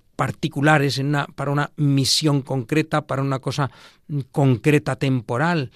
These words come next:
pero la del seguimiento del Señor a ser sus discípulos, a entrar en su corazón, es una llamada para siempre. Por tanto, hay que permanecer con Él, quedarnos con Él.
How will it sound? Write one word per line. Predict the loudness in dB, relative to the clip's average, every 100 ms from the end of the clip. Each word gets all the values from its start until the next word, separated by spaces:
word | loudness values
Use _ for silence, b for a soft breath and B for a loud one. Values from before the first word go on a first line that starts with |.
| b b -2
pero | 0 2
la | 2
del | 0
seguimiento | -2 -2 -2 0 2 2 2 0
del | 0 0
Señor | 0 0 0 0
a | 0
ser | -2 -4
sus | -4 -6 -6
discípulos, | -6 -10 0 0 0 -4 -4 -6 B B B B
a | -6
entrar | -6 0 2 4
en | 2
su | 0 0
corazón, | 2 0 0 0 0
es | -2
una | -2
llamada | -2 -2 0 -2 -4 _
para | -8 -6 -4
siempre. | -4 -4 -4 -6 -10
Por | -10 -6
tanto, | -6 -2
hay | -4
que | -4 -6 b b b b -2
permanecer | 0 0 -2 -2 -4 -6 -6 -6 -6
con | -10 -8
Él, | -8 -10 b b b _ _
quedarnos | -2 2 2 2 -2 -6 -6 -12 -12
con | -8 -6
Él. | -8